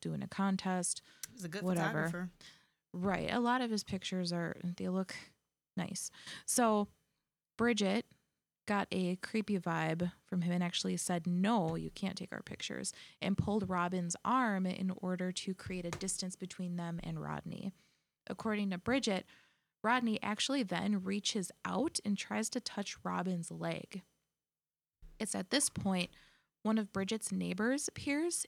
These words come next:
Speaker 1: and actually asks the girls if everything's okay. At that point, Rodney gets a whiff of the suspicion and he just clears the fuck out. He puts his head down, he's just gone.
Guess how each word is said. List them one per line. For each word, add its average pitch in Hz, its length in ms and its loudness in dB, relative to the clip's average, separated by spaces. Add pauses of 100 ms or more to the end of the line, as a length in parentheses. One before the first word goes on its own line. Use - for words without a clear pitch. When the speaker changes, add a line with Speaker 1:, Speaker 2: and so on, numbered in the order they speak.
Speaker 1:
and 208 120 2
actually 208 400 -2
asks 196 260 -2
the 196 100 -2
girls 185 340 0
if 185 180 -2
everything's 180 520 0
okay. - 640 -2 (600)
At 240 200 4
that 196 260 2
point, 233 320 4 (300)
Rodney 202 580 4
gets - 480 -2
a 185 60 -2
whiff 185 240 0
of 185 140 -2
the 180 80 -2
suspicion 247 540 0
and 190 160 0
he 185 140 -2
just 185 220 0
clears 185 540 0
the 175 120 -2
fuck 170 240 -2
out. 156 300 -2 (360)
He 196 520 0 (400)
puts - 180 0
his 170 140 -2
head 208 180 0
down, 220 240 4
he's 185 240 -2
just 180 220 -2 (280)
gone. 185 540 2